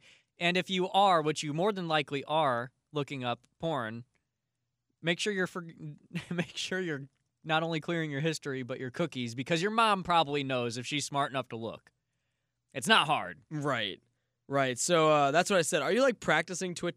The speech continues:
Speaker 2: switching tabs for when you do watch po-, oh, sorry, porn? No
Speaker 1: Yes.
Speaker 2: reason to quickly change tabs or pause the video if it's not something to be embarrassed about. You know?
Speaker 1: Yeah.
Speaker 2: That being said, like, have you, ev-,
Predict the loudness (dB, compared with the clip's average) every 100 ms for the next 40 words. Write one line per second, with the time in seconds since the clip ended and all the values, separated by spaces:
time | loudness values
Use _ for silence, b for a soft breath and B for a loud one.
0 | _ -8 -6 -6 -4 -4 -4 -4 -6 -6
1 | -8 -6 -4 -2 -2 -4 -10 -18 _ _
2 | -8 -8 -4 -2 -2 -2 0 2 0 b
3 | b b 2 6 8 8 4 4 2 2
4 | 0 0 -2 -2 -2 -2 -2 0 0 0
5 | 0 0 0 0 0 0 -2 0 0 0
6 | -4 -6 -4 -2 -2 -2 -4 -4 -4 -4
7 | -6 -6 -8 -8 -10 -10 -10 -14 _ _
8 | _ _ _ _ _ _ -8 -6 -6 -10
9 | _ _ _ _ _ -2 0 2 4 4
10 | 4 0 0 0 0 0 -2 -2 -4 -10
11 | _ 0 2 2 2